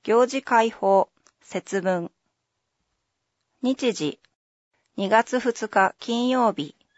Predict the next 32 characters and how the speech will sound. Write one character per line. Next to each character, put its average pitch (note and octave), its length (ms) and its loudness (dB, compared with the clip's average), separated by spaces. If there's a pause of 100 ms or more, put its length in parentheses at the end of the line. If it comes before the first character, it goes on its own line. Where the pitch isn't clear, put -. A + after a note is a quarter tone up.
(560)
午 B3+ 180 0
前 A3 240 0
九 C4+ 200 -4
時 B3 120 0
三 A3 280 2
十 B3+ 160 0
分 F#3+ 320 -2
か C#3 160 2
ら C#3 260 -2
十 A#3 240 2
時 F#3 140 -4
三 G#3 260 0
十 A3+ 160 -2
分。 C#3+ 340 -8 (1040)
場 F#3 140 2
所、 - 320 2 (260)
共 A#3 260 4
栄 A#3+ 160 4
保 A#3 220 0
育 G#3 260 -4
園。 E3 220 -4 (1120)
内 A3 300 0
容、 G3+ 340 2 (640)
節 A#3 340 -4
分 C4 220 2
の C4+ 120 2
話 B3 420 0
を A3 120 4
聞 F#3 200 -4
い F3+ 40 -4
た F#3+ 220 2
後、 D#3+ 320 -4